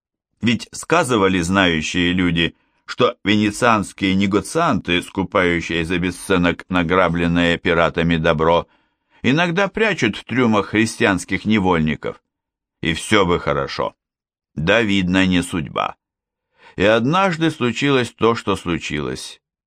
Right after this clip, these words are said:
Приглянулся статный юноша одной из трех жен хозяина, и стала любвеобильная Софият заглядывать по ночам в сарай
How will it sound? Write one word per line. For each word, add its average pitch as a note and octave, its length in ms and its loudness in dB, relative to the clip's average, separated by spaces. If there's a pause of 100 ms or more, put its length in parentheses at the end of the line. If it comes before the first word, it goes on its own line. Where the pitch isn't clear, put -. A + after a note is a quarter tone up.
(240)
Приглянулся F3 800 0
статный G2+ 480 0
юноша F2 560 2
одной F2 320 2
из E2 100 -4
трех E2 380 0
жен E2+ 300 0
хозяина, D#2+ 800 0 (440)
и D3 120 2
стала F#3 460 2
любвеобильная A#2+ 1200 2
Софият G2 880 0 (500)
заглядывать F3 720 0
по D3 120 0
ночам D3 460 0
в - 40 -8
сарай C#3+ 560 0